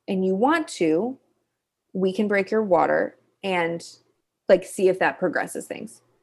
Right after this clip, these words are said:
And I was like, "Cool, good to know." So she came back at nine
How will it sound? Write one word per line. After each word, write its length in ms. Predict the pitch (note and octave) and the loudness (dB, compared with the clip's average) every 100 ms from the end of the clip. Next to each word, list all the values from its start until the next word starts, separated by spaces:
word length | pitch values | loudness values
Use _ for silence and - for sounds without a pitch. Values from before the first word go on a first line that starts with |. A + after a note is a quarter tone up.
| _ _ _ - | _ _ _ -4
And 100 | G3 | -2
I 20 | |
was 80 | F#3+ | 0
like, 200 | F#3+ - _ _ | -2 -4 _ _
"Cool, 440 | - F#3+ D3 F#3 - _ _ | 4 4 4 -2 -18 _ _
good 140 | F#3 F3 | 0 0
to 80 | |
know." 260 | E3+ B2 - _ | -4 -6 -10 _
So 160 | - F#3+ | -6 -4
she 180 | F#3+ G#3 | -2 0
came 160 | G#3+ | 2
back 200 | G#3 F#3 | 2 2
at 100 | A3 | -2
nine 480 | F#3+ D#3+ D3+ F3 | 0 0 0 -2